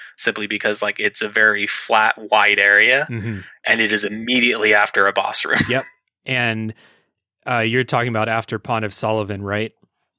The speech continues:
Speaker 1: Yeah, after Pond of Sullivan,
Speaker 2: Yep.
Speaker 1: there's, like, it already looks like a stadium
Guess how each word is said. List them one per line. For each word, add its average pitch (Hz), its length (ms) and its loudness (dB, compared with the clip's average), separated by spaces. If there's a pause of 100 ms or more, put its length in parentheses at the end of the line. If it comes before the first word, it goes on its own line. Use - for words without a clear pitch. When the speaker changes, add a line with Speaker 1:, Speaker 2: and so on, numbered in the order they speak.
(160)
Speaker 1:
Yeah, 117 140 6
after 110 320 4
Pond 120 220 2
of 107 80 -4
Sullivan, 107 400 -2
Speaker 2:
Yep. 135 100 -2
Speaker 1:
there's, 104 260 0
like, 101 140 0 (380)
it 147 160 2 (220)
already 160 380 6
looks 123 300 0
like 110 200 -2
a 104 60 -2
stadium 107 640 2